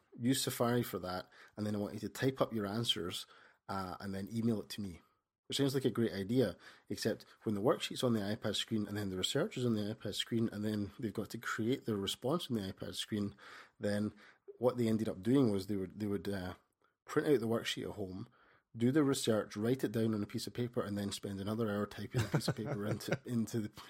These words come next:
Speaker 1: uh, pages and then emailing it to me. And that was the gr-, this great electronic workflow that we developed. So I think, uh, you, you've gotta think about, are, are you using the iPad as a source of information, or are you using it as a tool to create?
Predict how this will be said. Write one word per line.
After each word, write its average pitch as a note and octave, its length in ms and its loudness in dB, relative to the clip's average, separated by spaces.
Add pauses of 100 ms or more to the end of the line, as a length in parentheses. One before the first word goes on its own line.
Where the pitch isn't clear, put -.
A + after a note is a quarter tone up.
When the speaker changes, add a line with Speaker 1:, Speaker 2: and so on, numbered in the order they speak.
Speaker 1:
uh, A2 280 -4 (200)
pages B2+ 300 2
and A2+ 100 2
then G#2+ 120 2
emailing D#3 320 6
it C3 80 -4
to B2 120 2
me. G2 140 0 (380)
And G#2+ 100 2
that A2+ 80 4
was A2+ 140 -2
the A2+ 80 -2
gr-, A2 120 -4
this A2+ 140 -2
great G#2+ 240 0
electronic G#2+ 420 -2
workflow C3+ 380 4
that A#2 120 2
we G#2+ 80 0
developed. G2+ 440 -4 (500)
So A#2+ 240 6
I G#2+ 120 2
think, G3 240 4 (360)
uh, F#2 280 -6 (240)
you, A#2 80 2
you've B2 160 4
gotta D3 180 8
think B2 240 2
about, G#2+ 240 0 (480)
are, A2+ 120 2
are A#2 180 2
you A2+ 120 6
using C3+ 220 6
the A#2+ 80 6
iPad G#2 420 -4
as - 120 -10
a G2 40 -10
source - 380 4
of C3+ 100 0
information, C3 580 0 (460)
or G#2 100 0
are G2+ 60 2
you G2+ 140 0
using G#2+ 300 2
it F#2+ 100 -2
as G2+ 120 -4
a F#2+ 60 -6
tool - 260 -6
to G2+ 140 -8
create? F#2+ 420 -6